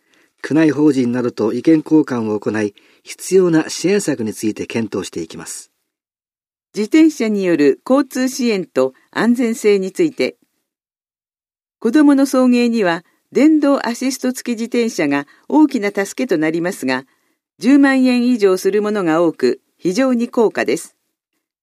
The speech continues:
Speaker 2: 子育てに励む保護者への支援として、電動アシスト付き自転車の購入に一定の補助を。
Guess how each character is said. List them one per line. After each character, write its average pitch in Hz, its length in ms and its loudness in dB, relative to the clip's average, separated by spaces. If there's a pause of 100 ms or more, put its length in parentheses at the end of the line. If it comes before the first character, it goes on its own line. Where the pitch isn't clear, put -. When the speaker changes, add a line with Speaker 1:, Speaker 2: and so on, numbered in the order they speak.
(320)
Speaker 2:
子 240 120 -4
育 311 280 2
て 247 100 -4
に 240 140 0
励 226 320 -2
む 180 80 -6
保 196 120 -4
護 240 120 0
者 202 220 0
へ 156 60 2
の 143 120 0
支 220 160 -6
援 170 160 0
と 143 140 -2
し - 100 -10
て、 131 220 -2 (540)
電 269 280 4
動 247 220 0
ア 226 80 -2
シ 226 200 -10
ス - 60 -14
ト 220 140 -4
付 - 240 -10
き - 20 -8
自 196 100 -14
転 233 240 -2
車 190 120 -4
の 143 140 -2
購 180 220 0
入 170 220 -2
に 156 240 -2 (300)
一 180 160 -2
定 294 300 2
の 254 120 2
補 254 120 -2
助 196 140 0
を。 113 220 0